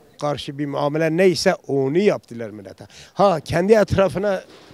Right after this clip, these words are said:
yedirdiler, içirdiler, şunu bunu yaptılar. Ayrı mesele. Ha, herhangi bir işlem veyahut da bir, e, hizmet yapılmışsa kendi etrafındaki insanlara yedirdiler.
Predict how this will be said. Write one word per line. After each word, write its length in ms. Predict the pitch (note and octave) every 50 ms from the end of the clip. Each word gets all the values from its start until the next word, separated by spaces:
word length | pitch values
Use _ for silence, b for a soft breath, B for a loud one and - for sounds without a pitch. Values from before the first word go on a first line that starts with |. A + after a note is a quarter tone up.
| b b b b b b b b b b b _
yedirdiler, 800 | - C#3+ E3 F#3 F#3+ D#3+ F#3 F#3+ F3 E3+ E3+ D3 C3+ B2 C3 D3
içirdiler, 720 | D3 E3+ E3 C#3+ - - F3+ E3+ E3 F3 D#3+ D3 C#3+ D3
şunu 360 | C3+ - - F#3 F#3+ F#3+ F3 D#3+
bunu 300 | E3+ E3 D#3 C#3+ D#3 D#3+
yaptılar. 460 | D#3 D3+ C#3+ B2 - - C#3 C#3+ C3+ C3
Ayrı 340 | C3+ C3+ D#3 F#3 G#3+ A3 G#3+
mesele. 540 | G3 F3+ D#3+ - - D#3+ D3+ D#3+ F3+ G#3 - - B B B B B B B B B B
Ha, 220 | - E3+ D#3+ C#3+ A#2+
herhangi 480 | C#3+ F3+ F#3+ F3+ F#3+ G3 G3 F3+ F3 D#3+
bir 180 | F3+ F3+ - - _ - - - - -
işlem 380 | - F3 D#3+ - - F3 E3+ E3
veyahut 200 | E3 F3 E3+ -
da 140 | F3 E3 D#3
bir, 180 | E3 D#3+ D#3+ F3 E3 - - D#3+ D#3+ D#3 D3
e, 460 | D3 C#3+ C#3+ D3 D3 C#3+ C#3+ C#3+ C#3 C#3 - -
hizmet 320 | E3+ D#3+ E3 F#3 E3 -
yapılmışsa 560 | F3 E3 C3 E3+ F#3+ A3 G#3+ - - G3+ F#3 - B B B B B B B B B B
kendi 360 | B - E3 F3 E3+ F3 F#3
etrafındaki 1000 | G#3 - E3 E3+ - - E3 E3 D#3+ D3+ B2 D#3 D#3 D#3+ D#3+ D#3 - - G3+ G3
insanlara 760 | F3 E3+ E3+ E3 C#3+ - - D#3+ D#3+ D#3+ D#3 D#3+ E3+ F3+ F3+
yedirdiler. 720 | E3+ D#3 D3 C#3 A#2 B2 A#2+ A2+ A2 A2 A#2 A2+ - -